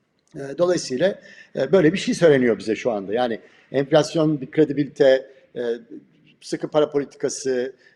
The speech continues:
e, fiyatlama hareketlerinin değişmesi değildir. Enflasyon cari açıktır. Dolayısıyla biz bunu üretim tarafından çözeceğiz diyorlar. E, böyle olmaz tabii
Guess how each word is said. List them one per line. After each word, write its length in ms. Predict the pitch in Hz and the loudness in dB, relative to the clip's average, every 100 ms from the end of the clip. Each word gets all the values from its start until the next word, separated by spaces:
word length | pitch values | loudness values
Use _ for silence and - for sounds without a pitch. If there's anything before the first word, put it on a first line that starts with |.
| - | -12
e, 160 | 127 123 | -10 -4
fiyatlama 460 | 151 147 147 151 | 0 0 0 -2
hareketlerinin 680 | 151 147 151 143 143 143 139 | -2 -2 -4 -6 -6 -6 -2
değişmesi 580 | 135 143 - 143 - 131 | 0 0 -2 -10 -10 -4
değildir. 580 | 147 160 143 147 214 - _ _ _ | 0 0 0 -4 -6 -10 _ _ _
Enflasyon 1000 | - 160 151 147 120 - 180 185 170 165 170 156 | -10 -10 -6 -6 -6 -8 -8 -8 -14 -18 -20 -4
cari 380 | 175 175 175 | 0 0 0
açıktır. 680 | 139 - - - 185 - - _ | -4 -6 -12 -10 -10 -12 -20 _
Dolayısıyla 520 | 180 147 107 - 151 | -10 -8 -8 -10 -12
biz 140 | 160 127 | -12 -12
bunu 180 | 120 170 | -10 -4
üretim 300 | 156 147 151 | -4 -4 -8
tarafından 520 | 120 110 - 131 202 | -8 -10 -10 -12 -12
çözeceğiz 580 | - 160 143 160 131 - | -10 -10 -6 -4 -4 -8
diyorlar. 380 | 92 113 196 _ _ _ _ _ - | -18 -16 -16 _ _ _ _ _ -10
E, 220 | 135 123 127 _ _ - | -6 -6 -8 _ _ -4
böyle 160 | 113 120 | -2 -2
olmaz 400 | 185 175 135 - | -2 -4 -6 -10
tabii 220 | 92 | -10